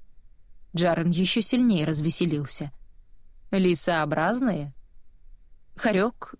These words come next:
енот. Понятия не имею, что он вообще такое». Джарен хохотнул. «Он серебристый медведь». Кива с прищуром взглянула на прикорнувшего зверька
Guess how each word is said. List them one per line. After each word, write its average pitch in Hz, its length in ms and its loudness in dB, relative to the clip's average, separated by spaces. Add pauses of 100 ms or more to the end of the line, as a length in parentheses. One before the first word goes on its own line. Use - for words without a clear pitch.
(120)
енот. 196 720 0 (840)
Понятия 196 460 2
не 208 240 4
имею, 220 220 4
что 196 160 0
он 180 80 2
вообще 185 280 2
такое». 151 460 -6 (800)
Джарен 165 340 0
хохотнул. 156 640 -4 (1000)
«Он 226 200 2
серебристый 196 680 2
медведь». 175 640 0 (1500)
Кива 226 320 2
с - 80 0
прищуром 185 640 2
взглянула 175 500 2
на 165 120 2
прикорнувшего 170 720 -2
зверька 156 500 -2